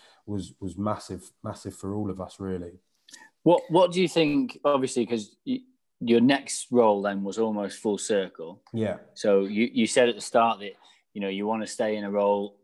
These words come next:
Speaker 2: uh, until you're learning no more
Speaker 1: Yeah.
Speaker 2: from it. What,
Speaker 1: Yeah.
Speaker 2: what new things are you learning in that role now you come
Speaker 1: Now.
Speaker 2: back into it? Yeah. Or, or
Speaker 1: Yeah.
Speaker 2: what have, maybe have you brought with you that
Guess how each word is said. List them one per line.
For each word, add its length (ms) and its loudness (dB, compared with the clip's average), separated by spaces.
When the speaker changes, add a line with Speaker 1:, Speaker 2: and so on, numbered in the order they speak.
Speaker 2:
uh, 40 -18
until 360 2
you're 180 2
learning 500 4
no 200 2
more 440 2
Speaker 1:
Yeah. 100 -2
Speaker 2:
from 160 -2
it. 160 -8
What, 240 2
Speaker 1:
Yeah. 160 -6
Speaker 2:
what 200 2
new 220 0
things 360 -4
are 60 -6
you 120 -4
learning 500 0
in 180 -6
that 200 -6
role 300 0
now 160 -6
you 160 -8
come 240 -6
Speaker 1:
Now. 160 4
Speaker 2:
back 160 -6
into 300 -8
it? 260 -12
Yeah. 340 -4
Or, 160 4
or 200 2
Speaker 1:
Yeah. 60 -2
Speaker 2:
what 160 0
have, 80 -8
maybe 280 -4
have 80 -8
you 100 -8
brought 320 -2
with 240 -8
you 180 -10
that 200 -16